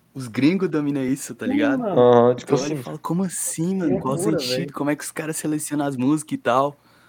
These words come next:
Speaker 1: E tu olha aquilo e fala, "Carai, mano." Tipo, eu fico sabendo das paradas e tal, da galera.
Speaker 3: Aham.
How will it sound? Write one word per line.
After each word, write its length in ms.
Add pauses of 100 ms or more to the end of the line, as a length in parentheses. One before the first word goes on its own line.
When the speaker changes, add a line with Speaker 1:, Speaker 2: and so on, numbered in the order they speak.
(720)
Speaker 1:
E 100
tu 200
olha 160
aquilo 260
e 20
fala, 300
"Carai, 500
mano." 260 (800)
Tipo, 540 (920)
eu 80
fico 240
sabendo 320
das 200
paradas 460
e 20
tal, 260
da 120
galera. 460 (160)
Speaker 3:
Aham. 420